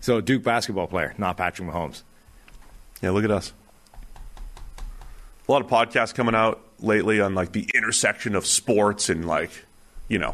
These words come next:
Speaker 1: F one,
Speaker 2: society and
Speaker 1: F one's taken off. We gotta be there.
Speaker 2: Yeah.
Speaker 1: We gotta
Speaker 2: We're,
Speaker 1: be on the
Speaker 2: uh,
Speaker 1: F one train.
Speaker 2: No, I'm good.
Speaker 1: No?
Speaker 2: Ben's been there for years, right?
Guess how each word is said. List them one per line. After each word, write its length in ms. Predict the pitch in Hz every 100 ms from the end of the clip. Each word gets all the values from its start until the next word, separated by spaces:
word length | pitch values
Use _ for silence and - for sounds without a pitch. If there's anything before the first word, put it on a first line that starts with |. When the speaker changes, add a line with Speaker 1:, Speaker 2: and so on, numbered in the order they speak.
| -
Speaker 1:
F 80 | 107
one, 60 |
Speaker 2:
society 640 | 107 127 101 104 107 104 104
and 120 | 92
Speaker 1:
F 60 | 87
one's 220 | 135 123
taken 280 | 135 139 131
off. 300 | 147 170 -
We 60 | 117
gotta 180 | 123
be 160 | 113 151
there. 240 | 175 92 -
Speaker 2:
Yeah. 220 | 104 82 - -
Speaker 1:
We 100 | 113
gotta 180 | 113 127
Speaker 2:
We're, 40 |
Speaker 1:
be 80 | 135
on 80 | 131
the 100 | 131
Speaker 2:
uh, 40 | 127
Speaker 1:
F 100 | 135
one 160 | 147
train. 300 | 160 120 71 - - - - - - - - -
Speaker 2:
No, 100 | 147
I'm 120 | 90
good. 220 | 82 - - - _
Speaker 1:
No? 280 | 107 143 190 - - -
Speaker 2:
Ben's 200 | - 170
been 160 | - 90
there 120 | 90
for 100 | -
years, 280 | 95 139 -
right? 200 | 101 131